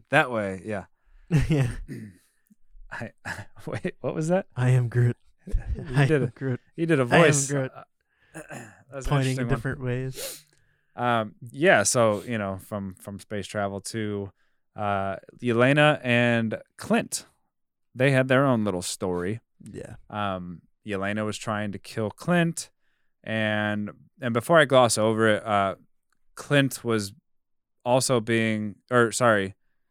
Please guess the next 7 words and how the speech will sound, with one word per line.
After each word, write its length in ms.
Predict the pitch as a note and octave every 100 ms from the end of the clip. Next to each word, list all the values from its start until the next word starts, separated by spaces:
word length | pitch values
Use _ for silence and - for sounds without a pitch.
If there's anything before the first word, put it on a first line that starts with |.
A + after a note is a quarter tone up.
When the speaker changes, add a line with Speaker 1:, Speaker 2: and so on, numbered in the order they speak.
| _ _ -
Speaker 1:
yeah, 200 | F#3 A2
Clint 400 | - E3 G#2+ -
was 240 | B2+ A#2+
being 420 | B2 B2+ D3 C3+ A#2+
hunted 440 | C3 A#2+ B2 A2
by, 400 | A2 G#2+ G#2 G2
uh, 320 | - G2 F2